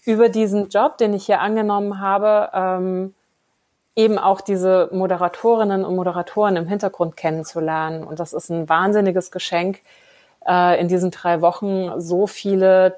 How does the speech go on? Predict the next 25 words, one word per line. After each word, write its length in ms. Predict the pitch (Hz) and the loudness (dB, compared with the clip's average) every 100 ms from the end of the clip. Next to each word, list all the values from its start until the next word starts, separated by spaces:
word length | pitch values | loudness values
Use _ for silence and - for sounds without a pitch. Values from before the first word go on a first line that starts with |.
| - | -6
tolle, 540 | - 185 190 208 220 | 0 4 4 2 0
kluge, 460 | - - 208 214 202 | -6 -10 -4 0 0
engagierte 1080 | 196 180 180 175 165 196 202 208 190 185 185 | 0 -2 -4 -4 -2 -2 0 2 4 4 4
und, 380 | - 175 175 - | 2 -2 -4 -6
und 500 | 170 170 165 - - _ | -10 -10 -8 -10 -12 _
achtsame, 640 | 147 196 - - 190 180 180 | -6 -4 -4 -4 0 0 2
liebevolle 440 | 180 180 - 180 | 2 0 -2 -2
Menschen 340 | 170 175 - 175 | -2 -4 -8 -10
kennenzulernen. 680 | 160 156 - 170 165 180 170 | -10 -10 -10 -10 -10 -10 -10
Das 220 | 170 - | -10 -10
ist, 280 | - - - _ _ _ _ _ _ _ _ | -6 -8 -10 _ _ _ _ _ _ _ _
ja, 160 | 180 165 | 2 2
das 140 | 170 | 2
gibt 160 | - 226 | 0 4
mir 140 | 233 | 4
richtig 320 | 254 - 226 196 | 4 2 0 2
Wind 200 | 208 202 | 2 2
unter 240 | 180 190 | 0 0
den 160 | 175 170 | 0 -4
Flügeln 520 | - 185 180 170 165 | -2 0 2 0 -2
in, 320 | 170 170 170 | -6 -6 -6
in 180 | - 175 | -6 -6
der 180 | 175 170 | -6 -6
Zeit, 460 | - 175 180 180 165 | -2 2 2 2 -2
wo, 420 | 165 165 170 | 0 2 2